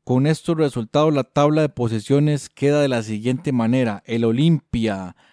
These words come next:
llega a la primera posición con veintiocho puntos, con una diferencia de goles de más once. En segunda posición queda el Maratón con la misma cantidad de puntos, veintiocho, pero con una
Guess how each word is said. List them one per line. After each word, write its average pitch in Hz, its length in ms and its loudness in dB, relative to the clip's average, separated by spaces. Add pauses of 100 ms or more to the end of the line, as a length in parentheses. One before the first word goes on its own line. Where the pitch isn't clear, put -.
(140)
llega 139 420 -2
a 117 200 -6
la 110 240 -4
primera 120 380 2
posición 127 600 -2
con 117 240 -2
veintiocho 110 560 -2
puntos, 165 680 -4 (420)
con 113 200 2
una 147 160 2
diferencia 135 600 0
de 123 100 0
goles 131 340 2
de 113 120 0
más 107 320 0
once. 131 600 0
En 117 220 0
segunda 143 500 -2
posición 131 540 -2
queda 143 220 -2
el 143 100 0
Maratón 143 760 0 (460)
con 123 240 4
la 117 80 2
misma 160 380 2
cantidad 123 420 -2
de 143 120 -4
puntos, 160 460 -2
veintiocho, 135 640 -2
pero 143 280 -4
con 117 200 -4
una 127 280 -2